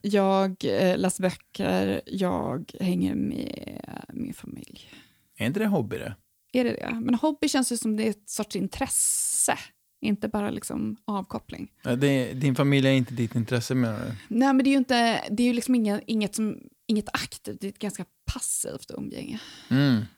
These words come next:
Speaker 1: Eller?
Speaker 2: Vad har du för
Speaker 1: En
Speaker 2: gäng?
Speaker 1: hobby, man kan ju inte ha sin familj som hobby.
Speaker 2: <laughs> Det kanske man inte kan ha.
Speaker 1: Nej, det är ju ens liv.
Speaker 2: Mm. Men ett passivt liv tydligen.
Speaker 1: Ja, ja,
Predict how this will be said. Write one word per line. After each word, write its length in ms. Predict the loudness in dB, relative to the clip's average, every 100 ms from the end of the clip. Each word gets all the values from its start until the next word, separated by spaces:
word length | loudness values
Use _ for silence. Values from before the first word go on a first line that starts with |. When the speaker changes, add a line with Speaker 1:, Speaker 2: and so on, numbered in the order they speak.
| _ _ -6
Speaker 1:
Eller? 140 | 0
Speaker 2:
Vad 80 | 2
har 200 | 2 0
du 60 | 4
för 80 |
Speaker 1:
En 60 | 4
Speaker 2:
gäng? 180 | 6 6
Speaker 1:
hobby, 220 | 6 4 -4
man 140 | -8 -6
kan 120 | -4
ju 20 |
inte 100 | -2
ha 80 | 0
sin 160 | 2 2
familj 480 | 2 4 4 4
som 200 | 4 4
hobby. 640 | 2 2 2 2 0 -2 0 -4 -6 -10
Speaker 2:
<laughs> 380 | -10 -10 -14 -16
Det 100 | -10
kanske 220 | -8 -6
man 100 | -6
inte 120 | -8 -4
kan 100 | -2
ha. 120 | -2
Speaker 1:
Nej, 400 | -2 -6 -10 -12 _
det 80 | -4
är 20 |
ju 20 |
ens 200 | -2 -4
liv. 260 | -6 -6 -12 _ 2
Speaker 2:
Mm. 340 | 4 4 2 -4 _ _ -20 -6
Men 200 | -2 0
ett 140 | 0
passivt 400 | -2 -4 -2 0
liv 240 | 2 0 2
tydligen. 380 | 0 0 -4 -10 _ _ _ -12
Speaker 1:
Ja, 300 | -10 -10 -12 -18 _ _
ja, 220 | -12 -12